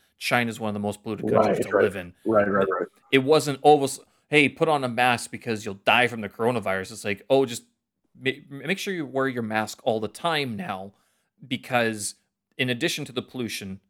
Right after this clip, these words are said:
Speaker 1: there's the coronavirus that's going around." So, I mean, for health and sanitary reasons a-, as well. The one thing that was a big change is that nowadays they have hand sanitizer everywhere, whereas they didn't have that before.
Speaker 2: Right,
Speaker 1: Um,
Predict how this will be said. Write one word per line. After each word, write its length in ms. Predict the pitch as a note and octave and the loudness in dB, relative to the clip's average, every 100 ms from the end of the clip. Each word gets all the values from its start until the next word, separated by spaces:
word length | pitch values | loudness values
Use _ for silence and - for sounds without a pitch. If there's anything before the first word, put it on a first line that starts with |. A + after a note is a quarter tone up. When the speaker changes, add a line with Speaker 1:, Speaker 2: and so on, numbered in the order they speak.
| _ A#2+ | _ -4
Speaker 1:
there's 200 | A2 G2+ | -4 -4
the 60 | |
coronavirus 800 | - - C#3 C#3+ G#2+ G2 F#2 F#2+ | -10 0 4 4 2 0 -2 -6
that's 140 | G#2 | -12
going 240 | - G#2 F#2 | -8 -8 -6
around." 480 | G#2 A#2 G2 F#2+ - _ _ | -2 2 2 0 -8 _ _
So, 380 | - - F#2+ F2 - _ _ | -12 -8 -8 -10 -16 _ _
I 40 | A2 | -14
mean, 200 | F#2+ F#2 | -14 -14
for 240 | - G#2 G2+ | -14 -14 -12
health 280 | - A2 G#2 | 0 0 0
and 200 | G2 G2 | -6 -10
sanitary 540 | - A2+ G#2 G2 G#2 | -6 -4 -4 -6 -8
reasons 460 | G2 G#2+ A#2+ F3+ - | -6 -6 -6 -10 -12
a-, 100 | A2 - | -12 -8
as 160 | G#2+ A2+ | -8 -8
well. 200 | F#2 - _ _ _ - | -12 -14 _ _ _ -8
The 80 | B2 | 0
one 220 | C3 C3+ | 2 2
thing 180 | C#3 B2 | -2 -6
that 200 | A2+ - | -8 -10
was 260 | A2+ A#2 | -2 -2
a 40 | A2 | -2
big 180 | A2+ G#2+ | -8 -8
change 300 | - A2+ G#2 | -6 -6 -6
is 80 | A2 | -10
that 140 | - | -12
nowadays 800 | A2 A2+ A2+ A#2+ G#2+ G#2+ G2+ - - | -4 -2 0 -2 -4 -4 -6 -10 -14
they 120 | G2+ | -10
have 260 | G#2+ G#2 G2+ | -4 -4 0
hand 280 | - A2 | 4 4
sanitizer 720 | G#2+ G#2+ G2 F#2+ G2+ F#2+ F#3+ E3 _ _ _ _ - | 2 -4 -4 -4 -4 -4 -8 -16 _ _ _ _ 0
everywhere, 680 | C3+ G2+ G2 E2+ - - _ | 2 2 -6 -12 -16 -20 _
whereas 280 | A2 G#2+ G2 | -8 -6 -6
they 100 | G#2+ | -8
didn't 300 | G2+ B2 B2+ | -4 -4 -2
have 240 | A2+ G#2+ | -2 -2
that 180 | G#2+ - | -2 -8
before. 560 | G#2 - G#2+ G2+ F#2 - _ _ | -14 -14 -12 -10 -12 -16 _ _
Speaker 2:
Right, 380 | G#2+ A2 G#2+ G#2+ | 4 8 8 8
Speaker 1:
Um, 100 | G#2+ | 6